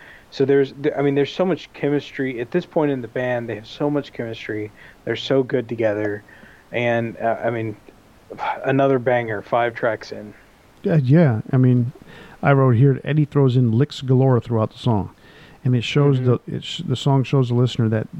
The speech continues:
Speaker 2: Van Halen's not afraid to write a different kind of song. This is,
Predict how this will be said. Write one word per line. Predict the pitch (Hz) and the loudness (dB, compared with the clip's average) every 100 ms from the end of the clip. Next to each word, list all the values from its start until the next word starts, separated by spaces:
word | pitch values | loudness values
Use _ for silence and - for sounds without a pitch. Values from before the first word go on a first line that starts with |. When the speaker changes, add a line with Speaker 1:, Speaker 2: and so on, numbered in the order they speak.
| 135 139 139 | -10 -10 -2
Speaker 2:
Van | 139 | 2
Halen's | 139 156 127 | 4 4 2
not | 127 127 | 2 2
afraid | 127 - 123 123 120 113 | 0 -2 0 2 2 0
to | - | -2
write | 120 120 120 | 0 2 0
a | - | -2
different | 117 120 - 113 | -2 -2 -2 -2
kind | 117 | 0
of | 107 | 0
song. | - 104 95 - _ _ - _ _ _ - | 0 -2 -4 -12 _ _ -20 _ _ _ -12
This | 175 156 - | -2 0 2
is, | 151 | 0